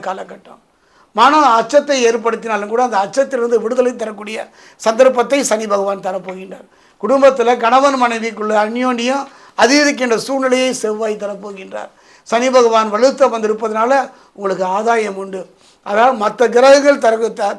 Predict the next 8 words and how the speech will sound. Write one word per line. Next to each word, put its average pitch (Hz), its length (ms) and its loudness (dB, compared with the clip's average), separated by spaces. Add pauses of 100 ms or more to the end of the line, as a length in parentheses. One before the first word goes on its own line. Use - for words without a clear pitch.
தர 226 120 2 (840)
தயங்கிய 247 480 4 (140)
நற்பலன்களை 240 460 2 (100)
எல்லாம் 269 260 2 (440)
ஒரே 233 220 0 (180)
ஒரு 269 180 0
கிரகம் 233 320 4
இந்த 214 100 0